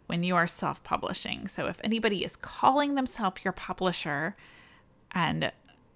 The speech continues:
the, and saying that you are also a self-publishing author,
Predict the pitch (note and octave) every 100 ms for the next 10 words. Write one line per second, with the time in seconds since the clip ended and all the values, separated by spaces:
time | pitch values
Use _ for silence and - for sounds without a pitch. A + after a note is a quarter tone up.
0 | _ _ _ - F#3+ F3 C3+ - G3 E3+
1 | - G#3 A3+ G#3 F#3 F3+ G3 E3 F3 E3+
2 | D#3+ D#3 - - D#3 - D3+ D#3 - E3+
3 | G#3 G#3 G3+ E3